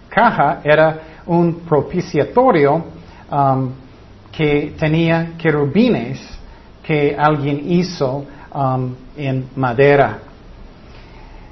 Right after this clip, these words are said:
Y eso es simbólico de los ángeles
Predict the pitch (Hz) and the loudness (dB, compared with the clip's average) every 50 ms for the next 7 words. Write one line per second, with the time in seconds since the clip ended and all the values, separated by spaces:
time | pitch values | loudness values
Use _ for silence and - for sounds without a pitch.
0 | - - - 170 165 160 165 165 - 180 190 190 - 233 214 220 - - 180 156 | -20 -12 -4 -2 0 0 0 2 2 2 2 2 2 0 0 0 -2 -2 -2 0
1 | 139 170 202 196 165 135 - - 135 143 165 180 170 143 139 143 143 143 151 160 | 2 2 2 2 2 0 -2 -4 -4 -4 -4 -4 -2 -2 0 0 0 -2 -4 -6
2 | 185 196 190 - 139 123 127 127 147 - - - | -6 -6 -6 -6 -6 -6 -6 -6 -8 -10 -12 -16